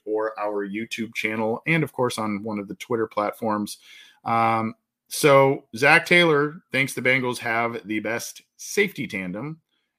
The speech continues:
in Vonn Bell and Jessie Bates. Quote, "They're the best safety tandem in the league." That's just a point blank statement. Um, Bell has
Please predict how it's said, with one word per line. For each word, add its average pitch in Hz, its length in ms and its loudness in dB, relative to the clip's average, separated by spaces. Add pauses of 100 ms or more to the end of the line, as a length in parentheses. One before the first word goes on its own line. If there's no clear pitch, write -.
in 110 140 -12
Vonn 98 260 -4
Bell 95 220 -6
and 101 100 -8
Jessie 98 280 -8
Bates. 147 280 0
Quote, 143 320 -4
"They're 82 120 -8
the 87 100 -10
best 95 220 -8
safety 98 260 -10
tandem 120 260 -6
in 156 80 0
the 175 80 2
league." 220 300 2 (560)
That's 113 400 -16 (220)
just 120 200 -10
a 117 40 -6
point 139 320 -6
blank 156 360 -4 (140)
statement. - 540 -6 (600)
Um, 110 840 -4
Bell 139 520 4 (880)
has 135 560 0